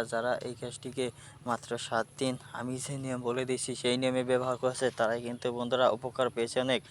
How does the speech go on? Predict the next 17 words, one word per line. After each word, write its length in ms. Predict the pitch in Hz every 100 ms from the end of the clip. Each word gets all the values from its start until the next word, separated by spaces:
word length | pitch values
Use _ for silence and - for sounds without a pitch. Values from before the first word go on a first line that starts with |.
| - - - -
তো 100 | 135
বন্ধুরা, 320 | 123 123 127 113
আপনারাও 420 | 113 131 123 127 -
উপকার 340 | 131 127 131
পাবেন 260 | 127 123 131
অ-, 260 | - 113 -
অনেক। 280 | 82 131 120 - - - - - - -
তো 100 | 143
বন্ধুরা, 440 | 123 127 123 127 131 127
এই 160 | 127 123
গাছটি 400 | 117 113 - 131 131 127 131 131
ব্যবহার 360 | 123 120 123 123
করার 240 | 131 127
নিয়ম 260 | 123 123 123
আমি 200 | 110 120
বলে 240 | 120 117
দিচ্ছি। 320 | 120 123 -